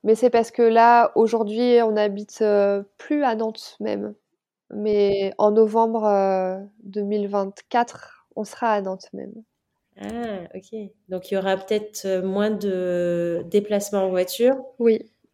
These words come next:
Speaker 1: Euh, il y en aura quand même pour aller, euh, faire du domicile parce que, hum, comme j'ai un futon énorme, je peux pas me le trimballer dans les transports. Mais, euh, je pense que ce sera,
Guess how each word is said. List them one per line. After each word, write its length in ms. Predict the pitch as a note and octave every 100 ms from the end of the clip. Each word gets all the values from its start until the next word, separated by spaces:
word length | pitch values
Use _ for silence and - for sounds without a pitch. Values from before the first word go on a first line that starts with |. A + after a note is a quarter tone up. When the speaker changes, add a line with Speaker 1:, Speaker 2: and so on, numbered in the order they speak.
| -
Speaker 1:
Euh, 160 | A3
il 20 | A3+
y 60 |
en 100 | A#3
aura 220 | A#3+ B3
quand 160 | B3 B3
même 240 | A#3+ B3
pour 220 | B3 A3+ G#3+
aller, 260 | G#3+ G#3
euh, 340 | G3+ G3 F#3+ F#3+
faire 220 | A3 G#3+
du 100 | G#3+
domicile 480 | A3 A3+ A3+ C4 A#3
parce 220 | G#3 -
que, 300 | A3+ G#3 G3+
hum, 260 | G3+ G3
comme 180 | G3+ G#3+
j'ai 140 | G#3+ G#3
un 100 | G3+
futon 400 | - A3 A#3 A3+
énorme, 400 | G#3+ A3+ A#3 G#3+
je 140 | -
peux 120 | A3
pas 200 | A3 A#3
me 100 | A3+
le 160 | G#3+ G3+
trimballer 440 | - G#3+ G3+ G3+
dans 120 | G#3 G3
les 140 | G3
transports. 640 | - G#3 - G#3 G#3 - -
Mais, 300 | G3+ G3+ G3
euh, 560 | F#3+ F#3 F3+ F3 F#3+ G3+ G#3 _ _ _ -
je 120 | -
pense 220 | A3+ A3+
que 140 | - A3
ce 160 | A3
sera, 320 | G#3 - G3+